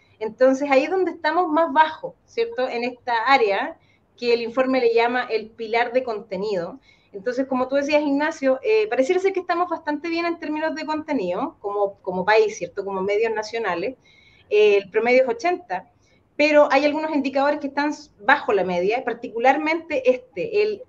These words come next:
que la noticia salga sin firma, la información no sea atribuida al autor o autora. Y la verdad es que ahí yo quería detenerme un poco porque, eh, este artículo que publicó Silvio Weisbord hace, hace un, un par de años en realidad,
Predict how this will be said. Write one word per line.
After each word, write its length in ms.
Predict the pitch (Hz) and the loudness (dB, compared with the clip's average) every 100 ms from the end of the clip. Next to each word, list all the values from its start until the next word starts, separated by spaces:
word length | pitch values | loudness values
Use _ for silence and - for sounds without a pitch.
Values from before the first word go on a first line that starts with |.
| - | -4
que 240 | 220 220 | 0 0
la 120 | 214 | 0
noticia 460 | 208 196 247 254 294 | -2 -2 -8 -2 -2
salga 480 | 294 - 233 254 262 | -2 -2 0 0 -2
sin 220 | - 247 | -2 -8
firma, 560 | 226 - 196 160 147 - - | -8 -10 -6 -6 -8 -12 -6
la 80 | |
información 680 | 196 202 196 196 - 247 277 | -6 -4 -4 -6 -2 -2 -2
no 160 | 233 240 | -2 -6
sea 200 | 233 247 | 0 0
atribuida 520 | 247 247 220 226 240 | 0 -2 0 2 2
al 60 | 233 | 0
autor 420 | 190 - 226 226 | -2 -2 -2 0
o 60 | 208 | 0
autora. 480 | 185 180 196 170 135 _ _ _ _ | 0 0 -4 -4 -6 _ _ _ _
Y 100 | 226 | 2
la 100 | 240 | 6
verdad 200 | 247 277 | 6 4
es 100 | 294 | 0
que 60 | 302 | 0
ahí 140 | 294 | 0
yo 120 | 339 | 0
quería 220 | 320 330 359 | -2 0 0
detenerme 400 | 359 285 330 339 | 0 0 0 -2
un 120 | 330 | -2
poco 260 | 370 320 | -2 0
porque, 500 | 269 262 - 254 247 _ _ | -2 -6 2 2 2 _ _
eh, 500 | 214 214 202 196 196 | 0 2 2 -2 -6
este 400 | 233 254 - 277 | -6 -6 2 4
artículo 800 | 254 247 - 285 277 269 269 302 | 4 2 -6 -8 0 2 4 2
que 140 | 269 247 | -2 -6
publicó 800 | 233 226 220 220 240 247 247 247 | -4 -6 -6 -2 2 4 4 2
Silvio 380 | 262 262 277 269 | -2 -4 0 0
Weisbord 480 | 233 254 254 226 | 0 -2 -2 -6
hace, 220 | 226 226 220 | -6 -4 -6
hace 720 | - 190 185 196 208 196 202 202 _ _ - | -4 -6 -8 -8 -4 -4 -6 -10 _ _ -14
un, 140 | 208 - - - | -12 -14 -20 -12
un 160 | 208 214 | -8 0
par 180 | 226 | 2
de 80 | 226 | 4
años 240 | 233 226 170 | 2 2 -2
en 80 | |
realidad, 300 | 160 160 170 | -6 -6 -8